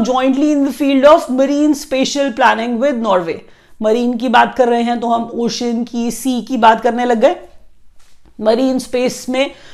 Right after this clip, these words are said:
मरीन के स्पेस में एक दूसरे के साथ कोऑपरेशन दिखाएंगे। तो इंडिया जॉइंटली काम करेगा मरी-, मरीन स्पेस में। किसके साथ? हम कह रहे हैं नॉर्वे के साथ।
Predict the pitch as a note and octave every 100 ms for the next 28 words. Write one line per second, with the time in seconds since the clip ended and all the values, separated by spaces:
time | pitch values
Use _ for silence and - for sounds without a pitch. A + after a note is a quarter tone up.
0 | - A#3 B3+ C4 C4 B3+ C4 - B3+ B3+
1 | B3+ C4 B3 A3 A#3+ C4 B3+ B3 B3+ B3+
2 | A#3+ A#3 B3 B3+ C4 B3 B3 A#3+ B3+ D4+
3 | C#4+ B3+ A#3+ B3+ B3 - - - F#3 C4
4 | C4+ D4 D4+ E4+ D#4+ C4+ A3+ A3+ A3 G3
5 | G#3 D4 A#3 A3+ B3 A#3 A#3+ C4+ C#4 -
6 | G#3+ G3+ - A3 D4 E4 - - - C#4
7 | C4+ B3+ B3 C4 A#3+ A3+ G3 G3 F#3+ F#3+
8 | F#3+ G#3+ A3 A#3+ A#3+ A3+